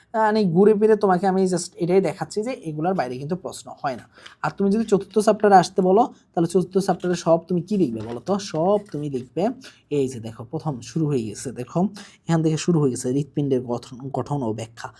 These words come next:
হৃৎপিণ্ডের গঠন এবং ব্যাখ্যা চিত্র দেয় না, কিন্তু আমাদেরকে দেওয়া লাগবে। এরপর দেখো, এইখানে আসো, দেখো, আহ, উদ্দীপক উল্লিখিত, আহ, লম্বচ্ছেদে চিহ্নিত চিত্র, দেখছো? দেখছো? প্রশ্ন হবে না। দেখো, উদ্দীপের অঙ্গটি হলো হৃৎপিণ্ড, মানে প্রশ্ন হবে না, আর এটা কখনো হয় না। দেখো, আহ, তোমার হলো যে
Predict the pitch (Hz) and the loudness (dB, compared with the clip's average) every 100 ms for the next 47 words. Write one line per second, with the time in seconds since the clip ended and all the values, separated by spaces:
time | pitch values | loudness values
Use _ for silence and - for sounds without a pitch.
0 | - _ - - 196 202 175 160 202 208 | -20 _ -8 0 4 4 4 4 4 4
1 | 185 151 - 233 226 202 196 160 208 220 | 2 2 4 4 4 4 6 6 2 0
2 | 160 139 127 123 120 107 98 - - 180 | -2 -4 -6 -6 -6 -8 -14 -16 -2 2
3 | 185 135 120 131 170 151 123 107 - 117 | 2 0 -4 -2 0 0 -2 -8 -16 -20
4 | _ _ _ 131 135 220 285 - 156 156 | _ _ _ -8 -4 -4 -6 -10 -14 -10
5 | 139 160 160 180 147 151 196 151 139 135 | -6 -4 -2 0 -2 -2 -4 -6 -6 -4
6 | 143 135 127 113 113 120 117 117 110 - | -4 -6 -10 -12 -12 -12 -12 -16 -20 -20
7 | _ 185 180 - _ _ _ _ - 190 | _ -12 -12 -16 _ _ _ _ -4 -4
8 | - - - 214 214 226 233 214 175 180 | -4 -4 2 2 2 -2 0 2 2 0
9 | 120 104 127 123 113 135 131 127 123 120 | -2 -8 -14 -14 -16 -12 -10 -10 -10 -10
10 | 117 117 120 113 110 95 _ - _ 143 | -12 -10 -12 -14 -20 -20 _ -20 _ -2
11 | 175 175 202 202 - 233 196 180 185 190 | -2 2 4 4 4 0 2 4 4 4
12 | 143 123 143 - 165 175 147 139 151 131 | 2 0 -4 -6 -6 -6 -6 -8 -8 -8
13 | 123 110 113 123 190 208 _ _ - 135 | -8 -10 -12 -10 -10 -10 _ _ -4 -2
14 | 127 143 151 143 151 180 | -2 -4 -4 -2 0 0